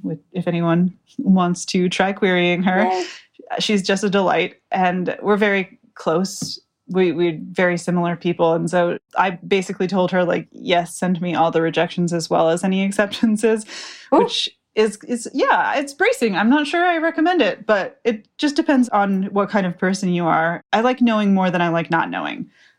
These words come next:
Speaker 1: Um,
Speaker 2: Mm-hmm.
Speaker 1: so it took a few months to sell. And when we did sell it, we sold it to Katie Adams, who was then at Live Right, who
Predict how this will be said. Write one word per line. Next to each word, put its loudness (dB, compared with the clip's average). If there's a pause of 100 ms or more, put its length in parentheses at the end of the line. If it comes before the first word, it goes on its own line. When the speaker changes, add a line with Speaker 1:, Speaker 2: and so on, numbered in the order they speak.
(160)
Speaker 1:
Um, 0
Speaker 2:
Mm-hmm. 0
Speaker 1:
so 2
it -4
took -4
a -2
few 0
months 2
to -8
sell. -2
And 0
when 0
we 0
did 0
sell 0
it, -2
we -2
sold -2
it -4
to -2 (280)
Katie 2
Adams, 0
who -8
was -4
then -2
at -2
Live 0
Right, -2
who -2